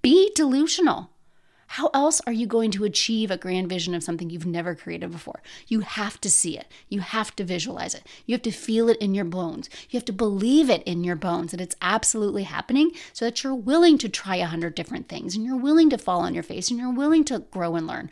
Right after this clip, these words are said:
Remember the episode from a couple weeks ago of having a business worth failing for.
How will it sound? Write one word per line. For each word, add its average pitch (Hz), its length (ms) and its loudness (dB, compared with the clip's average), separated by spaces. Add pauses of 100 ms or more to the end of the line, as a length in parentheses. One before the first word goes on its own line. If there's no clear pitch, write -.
(260)
Remember 262 400 4
the 233 180 -4
episode 233 420 -2
from 202 140 -6
a 190 80 -4
couple 190 300 -6
weeks 208 260 -2
ago - 200 -6
of - 100 -8
having 196 480 -8 (240)
a 196 80 -6
business 190 420 -4
worth 185 220 -8
failing 277 560 2
for. - 380 -12